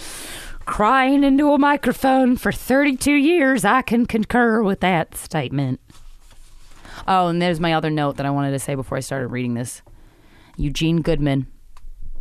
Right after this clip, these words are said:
He is a black man. He's the Capitol police officer that lured the fucking crowd of racist pieces of shit with, like,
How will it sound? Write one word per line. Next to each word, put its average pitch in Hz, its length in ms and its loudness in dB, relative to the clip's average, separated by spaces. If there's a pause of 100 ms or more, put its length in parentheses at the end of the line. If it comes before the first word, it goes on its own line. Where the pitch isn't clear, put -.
(520)
He 170 320 2
is 165 120 0
a 165 80 2
black 160 320 0
man. 175 160 0
He's 165 120 -2
the 151 60 -4
Capitol 165 560 0
police 175 340 -2
officer 175 420 0
that 165 180 0
lured 170 540 0
the 175 100 0
fucking 180 480 -4
crowd 170 380 0
of 156 80 0
racist 160 540 -2
pieces 165 340 -2
of 156 80 -2
shit - 320 0
with, 165 180 -2
like, 160 140 0